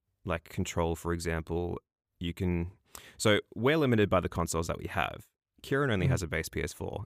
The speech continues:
Speaker 1: and I only have a base P S four. So we're noticing that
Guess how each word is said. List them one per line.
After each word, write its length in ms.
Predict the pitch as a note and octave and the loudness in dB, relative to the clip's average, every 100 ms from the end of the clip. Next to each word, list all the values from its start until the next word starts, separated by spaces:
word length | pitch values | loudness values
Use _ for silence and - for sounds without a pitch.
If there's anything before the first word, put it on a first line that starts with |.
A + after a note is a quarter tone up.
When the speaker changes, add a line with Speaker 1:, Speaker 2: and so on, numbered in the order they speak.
| - | -6
Speaker 1:
and 100 | G2 | -2
I 200 | F#2+ G#2+ | 2 4
only 180 | G2 F2 | 4 2
have 100 | F2 | -2
a 40 | F2 | -2
base 240 | - - | -4 -8
P 140 | - - | -6 -6
S 100 | - | -6
four. 320 | - - - _ _ | -8 -8 -10 _ _
So 400 | - G2 F2+ E2+ - _ _ - | -4 2 2 2 -2 _ _ -6
we're 160 | G2 G2 | 2 4
noticing 580 | G2+ G#2 - G#2+ G2 F2+ | 6 4 2 2 2 2
that 460 | F2+ F2+ - - | 2 0 -4 -12